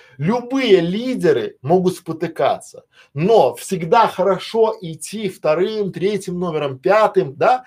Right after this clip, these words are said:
чем бороться там за какие-то моменты. Поэтому выбирайте себе всегда, всегда, всегда конкурентов, коллеги, да, которые сильнее вас в сотни раз, понимаете?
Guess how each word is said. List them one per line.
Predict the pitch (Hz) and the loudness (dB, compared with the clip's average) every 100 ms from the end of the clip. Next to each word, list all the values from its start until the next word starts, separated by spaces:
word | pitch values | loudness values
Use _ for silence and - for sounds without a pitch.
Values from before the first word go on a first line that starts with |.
| - - _ | -16 -20 _
чем | - 202 190 _ - | 2 2 2 _ 2
бороться | 147 190 226 - 160 | 6 8 6 2 -4
там | 156 131 | -4 -2
за | 135 | -8
какие-то | 143 139 143 139 131 | -8 -10 -10 -8 -6
моменты. | 131 127 101 - _ | -6 -8 -10 -16 _
Поэтому | 147 220 214 165 131 110 _ _ _ | 4 4 4 0 -6 -10 _ _ _
выбирайте | 175 196 233 240 202 196 | 0 2 6 6 4 -4
себе | 214 185 220 | -10 -2 0
всегда, | 202 - 160 160 196 160 | 0 -8 -10 0 2 0
всегда, | - 143 139 165 147 | -4 -12 -4 -2 -2
всегда | - 143 214 233 - _ _ | -4 -6 -4 -4 -6 _ _
конкурентов, | - 185 180 180 185 254 277 - 135 - | -6 -6 -4 -4 -2 -2 -6 -6 -8 -8
коллеги, | - 131 131 127 196 - _ _ _ _ _ _ _ _ | -8 -2 0 -2 -10 -16 _ _ _ _ _ _ _ _
да, | 120 185 202 - _ _ _ | -2 -2 -2 -10 _ _ _
которые | 185 190 233 233 220 214 | -2 0 2 2 2 -2
сильнее | - 214 214 233 214 | -6 -12 -10 -4 -2
вас | 190 208 - - _ | 2 2 0 -4 _
в | - | -18
сотни | - 233 214 185 139 | -6 2 2 2 -8
раз, | 110 82 - _ _ _ _ _ _ | -8 -10 -14 _ _ _ _ _ _
понимаете? | 131 170 190 - | -12 -10 -10 -14